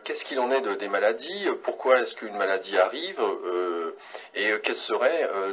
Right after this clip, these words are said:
d'après vos recherches, euh, eh bien, les raisons qui amèneraient à penser qu'on peut s'auto-guérir ?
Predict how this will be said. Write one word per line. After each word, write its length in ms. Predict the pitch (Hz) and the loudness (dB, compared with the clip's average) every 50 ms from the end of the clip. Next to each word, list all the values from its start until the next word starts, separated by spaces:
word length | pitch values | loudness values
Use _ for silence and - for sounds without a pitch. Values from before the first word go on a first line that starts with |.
| 92 | 2
d'après 320 | 101 95 95 - - 117 113 | 2 2 2 2 0 0 2
vos 300 | 110 101 90 - 98 - | 2 0 -2 -2 0 0
recherches, 520 | 98 101 - - 160 175 175 - - - 117 | 0 0 2 4 4 4 4 4 0 0 2
euh, 240 | 104 101 98 87 - | 2 4 2 2 0
eh 60 | 95 | -2
bien, 160 | 95 107 117 | 0 0 2
les 140 | 113 104 95 | 2 2 2
raisons 340 | - 104 101 101 110 110 110 | 0 0 0 0 2 0 0
qui 240 | - - - 110 110 | 0 -4 2 4 4
amèneraient 380 | 107 110 117 110 110 117 131 | 4 4 4 2 6 8 8
à 60 | 135 - | 6 6
penser 400 | - 98 92 - - 156 127 - | 4 0 -2 -2 -2 -4 -6 -2
qu'on 280 | - 113 98 101 101 | -2 -2 0 0 -2
peut 160 | - - 151 | -2 -4 -4
s'auto-guérir ? 640 | 147 - 127 117 - 117 95 92 92 92 90 85 80 | -4 -2 -4 -6 -6 -4 -4 -2 -2 -2 -2 -2 -4